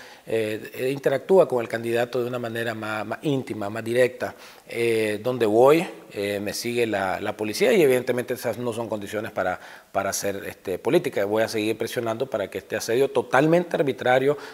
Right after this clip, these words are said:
totalmente ilegal, eh, no se, no se convierta en una normalidad, sino que, eh, se convierta ya en una,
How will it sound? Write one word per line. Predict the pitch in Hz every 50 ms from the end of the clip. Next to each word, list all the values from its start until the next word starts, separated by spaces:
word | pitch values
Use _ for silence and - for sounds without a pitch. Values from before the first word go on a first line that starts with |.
| - -
totalmente | - 101 - - 120 135 135 135 143 143 143 - 143 123 110 - - - - - - -
ilegal, | 117 113 107 107 98 95 92 95 107 139 143 - - - - - - _ - - -
eh, | 110 113 113 110 107 104 101 95 95 87 - - - - - - - _ -
no | 117 120 123
se, | - - 143 139 131 123 120
no | 123 123
se | 117 - 135 131 113 - - -
convierta | - 120 113 107 120 139 143 - 139
en | 120 117
una | 120 123 123
normalidad, | 127 127 117 117 113 101 95 92 92 101 123 - 170 - -
sino | - - - 107 107 104 104 107
que, | - 117 117 123 131 - - - - - -
eh, | - 98 101 98 101
se | - - 107 107
convierta | - 107 104 98 101 101 101 101 - 113
ya | 107 107 101
en | 104 104
una, | 107 107 107 104 101 92